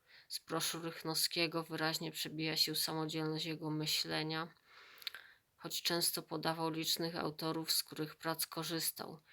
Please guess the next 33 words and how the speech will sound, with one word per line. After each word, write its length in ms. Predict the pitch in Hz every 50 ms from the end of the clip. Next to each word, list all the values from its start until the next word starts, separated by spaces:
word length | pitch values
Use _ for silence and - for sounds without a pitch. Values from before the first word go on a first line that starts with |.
| - - - - _ -
Podkreślał 640 | - - - - - 170 175 - - - 175 170
jednak, 400 | 160 165 165 165 170 170 165 165
że 140 | - - 180
zawsze 380 | 156 165 170 170 - - - 165
najcenniejsze 880 | 160 160 156 156 156 - - 160 156 156 160 156 156 160 160 - 170
są 240 | 151 - - 160 156
według 400 | - 160 160 156 156 156 156 -
niego 260 | 170 160 160 160 165
wyniki 460 | 160 165 165 160 165 160 160 - 160 156
własnych 560 | - 180 180 175 170 - - 165 156 - -
obserwacji 720 | - - - - 156 - - - - - - - - -
i 40 | -
doświadczeń. 800 | - - 170 - - - - - - - - - - - - - _ _ - - - - - - - - - -
Posunął 420 | - 160 - - 208 220 214 202
się 180 | 202 - 196 185
w 60 | -
tym 200 | - - 185 185
przekonaniu 680 | 180 - - 185 175 - 180 175 175 175 175 175 175 170
tak 280 | - 185 180 170 175
daleko, 600 | 170 170 170 165 165 165 165 165 - - 170 175 190 - - _ _ _ _ _ _ _ _ _ _ _ _ _ _ _ _ - -
że 140 | 190 190 170
pewne 360 | - - 170 175 180 175 170
przypadkowe 760 | - - - 175 - - 175 - - - - 180 175 175 175
zdarzenie 520 | 175 - - 175 170 - 180 170 175 180
nakierowało 840 | 180 170 170 170 - - 175 170 175 175 170 170 170 170 170 180 180
go 180 | 170 165 180 175
do 180 | 165 - 180
tworzenia 640 | 160 - - - - 165 160 - 170 170 175 175 170 165
własnego 580 | 170 160 156 - - - 165 165 165 175 175
całościowego 840 | 170 - - 160 156 165 160 - - - 165 165 170 165 160 - -
modelu 440 | 170 165 165 165 165 165 165 165 165
działania 460 | 160 165 170 160 160 160 160 165 165
wszechświata. 800 | - - - - - - - - - - 180 170 170 - - -